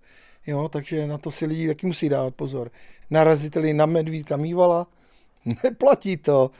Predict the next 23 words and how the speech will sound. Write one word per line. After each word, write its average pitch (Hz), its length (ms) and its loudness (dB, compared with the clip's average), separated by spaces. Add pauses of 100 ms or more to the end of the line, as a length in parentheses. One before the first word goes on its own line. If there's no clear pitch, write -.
(120)
pořiďte 156 360 -4
si - 140 -6
mývala, 165 500 2 (380)
ale 151 180 0
platí 180 320 -2
rozhodně, 185 720 2
volejte, 175 760 0 (320)
je 170 200 2
to 185 100 0
přece 185 320 -2
jenom 190 220 0
šelmička, 190 580 0
byť 190 200 0
roztomilá, 170 680 0 (340)
ale 160 180 2
udělá 175 360 2
vám 156 360 -2
z 131 80 -8
domácností 170 560 -4
kuníčku 165 460 -4
na 147 100 0
dříví. 143 360 -6
Tak 123 140 -12